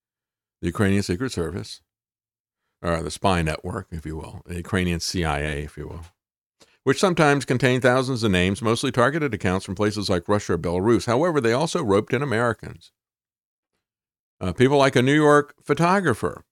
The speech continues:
or the manager of a moving company in South Carolina a musician in Minnesota, a professor and an author of children's books, and even an Instagram account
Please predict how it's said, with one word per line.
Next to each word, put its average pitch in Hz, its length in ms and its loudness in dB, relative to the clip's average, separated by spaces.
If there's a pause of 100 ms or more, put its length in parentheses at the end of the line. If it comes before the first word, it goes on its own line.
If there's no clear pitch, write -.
(880)
or 120 100 4
the 135 100 6
manager 165 640 0 (240)
of 110 100 2
a 127 60 6
moving 147 460 4
company - 600 -4 (920)
in 95 100 -2
South 123 340 2
Carolina 135 680 -4 (320)
a 101 60 4
musician 120 680 2
in 95 140 2
Minnesota, 147 800 -2 (320)
a 104 80 0
professor - 920 0 (140)
and 101 100 0
an 104 80 2
author 131 400 2
of - 140 -12
children's 143 500 0
books, - 760 -8 (360)
and 90 140 2
even 160 220 4
an 165 100 2
Instagram 95 640 0
account 85 460 -4